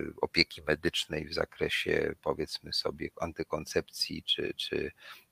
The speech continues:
mm, terminacji ciąży, to jest, to jest troszkę inna sprawa.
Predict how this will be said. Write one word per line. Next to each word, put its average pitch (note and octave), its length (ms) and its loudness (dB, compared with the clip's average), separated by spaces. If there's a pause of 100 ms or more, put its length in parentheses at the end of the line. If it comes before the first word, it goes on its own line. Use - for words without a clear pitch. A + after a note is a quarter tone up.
(220)
mm, D2+ 1120 -6
terminacji F2 560 8
ciąży, G#2 500 8
to - 140 8
jest, A2 260 10
to C#3+ 100 12
jest C3+ 100 10
troszkę A#2 260 10
inna F2+ 180 10
sprawa. - 360 4